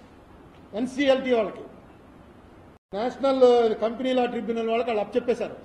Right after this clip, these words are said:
అప్పచెప్పేస్తే వాళ్ళు ఏం చేశారు? సంజయ్ కుమార్ మిశ్రా అని ఒకరిని అపాయింట్ చేశారు. "నువ్వు వెళ్ళి అది చేసి ఆ బ్రిడ్జి తయారు చేయని." టోల్ గేట్ అంతా కూడా కెనరా బ్యాంక్ కన్సార్టియం వాళ్ళు తీసుకుంటున్నారు.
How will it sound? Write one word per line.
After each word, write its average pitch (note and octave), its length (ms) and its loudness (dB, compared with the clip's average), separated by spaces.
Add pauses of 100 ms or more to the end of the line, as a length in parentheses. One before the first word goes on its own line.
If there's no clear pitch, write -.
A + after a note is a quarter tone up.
(420)
అప్పచెప్పేస్తే C4+ 580 2
వాళ్ళు B3 300 6
ఏం C4 120 4
చేశారు? B3+ 400 4
సంజయ్ C4 440 2
కుమార్ C4 260 -4
మిశ్రా A#3+ 320 -4
అని C4+ 280 -4 (300)
ఒకరిని A#3+ 260 0
అపాయింట్ B3 380 0
చేశారు. G#3+ 460 -4 (500)
"నువ్వు A#3+ 160 4
వెళ్ళి C4+ 180 6
అది C4 200 0
చేసి B3+ 220 2
ఆ B3 160 2
బ్రిడ్జి G#3+ 500 -10
తయారు A#3+ 340 -2
చేయని." F#3 260 0 (500)
టోల్ C4+ 180 10
గేట్ C#4 240 6
అంతా B3+ 220 -2
కూడా C4 280 2
కెనరా C4 340 -2
బ్యాంక్ B3 480 -2
కన్సార్టియం A#3+ 480 -4
వాళ్ళు B3 180 -4
తీసుకుంటున్నారు. A3 500 -10